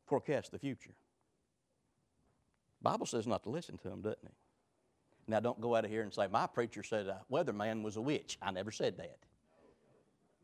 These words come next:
I never said that. Don't jump to conclusions. Bible says, "Don't worry about what tomorrow's gonna bring. Let tomorrow handle itself."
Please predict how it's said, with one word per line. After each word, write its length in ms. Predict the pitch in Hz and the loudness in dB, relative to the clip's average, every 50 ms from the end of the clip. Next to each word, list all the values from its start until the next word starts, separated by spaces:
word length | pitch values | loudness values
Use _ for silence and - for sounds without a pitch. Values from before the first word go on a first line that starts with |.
| - - | 2 4
I 80 | 127 | 4
never 220 | 110 92 95 107 113 | 4 4 0 -2 -2
said 260 | - 113 110 107 101 | -2 -2 -2 0 0
that. 220 | 104 85 - - _ - _ _ - - | 0 -2 -2 -6 _ -18 _ _ -10 0
Don't 220 | 110 113 - 107 | 0 0 0 0
jump 220 | 101 131 123 117 - | 0 0 0 0 0
to 80 | 131 | -4
conclusions. 760 | - - 156 156 - 208 202 156 107 - 76 - _ - - - _ _ _ _ _ _ _ _ _ _ _ _ _ _ _ _ _ _ _ - | 0 0 0 2 4 4 4 4 2 -4 -10 -16 _ -20 -20 -20 _ _ _ _ _ _ _ _ _ _ _ _ _ _ _ _ _ _ _ 4
Bible 300 | - - 170 214 220 175 | 12 12 12 12 12 12
says, 220 | 139 - 170 143 117 | 8 6 4 4 6
"Don't 200 | 135 151 156 131 | 6 6 6 8
worry 220 | 143 180 170 131 | 8 10 10 10
about 260 | 120 110 113 104 - | 10 10 8 6 8
what 160 | 113 113 - - | 4 2 2 2
tomorrow's 460 | 110 110 113 110 110 95 95 98 98 | -2 2 4 6 6 4 2 -2 -6
gonna 180 | 113 101 95 | -10 -12 -12
bring. 300 | 90 87 98 95 87 - - - - - - - _ _ _ _ _ _ _ _ _ _ _ _ _ _ _ _ _ _ _ _ _ _ _ _ _ _ _ _ - | -10 -8 -8 -8 -10 -12 -14 -20 -20 -20 -20 -20 _ _ _ _ _ _ _ _ _ _ _ _ _ _ _ _ _ _ _ _ _ _ _ _ _ _ _ _ 2
Let 200 | - 127 - - | 4 4 4 4
tomorrow 380 | - 123 143 156 147 139 131 107 | 2 2 6 8 8 8 8 6
handle 340 | 131 135 127 120 107 107 101 | 6 2 2 2 0 -4 -6
itself." 580 | - - - - 139 120 95 90 - - - | -6 -6 -6 -2 -2 -2 -2 -4 -10 -16 -20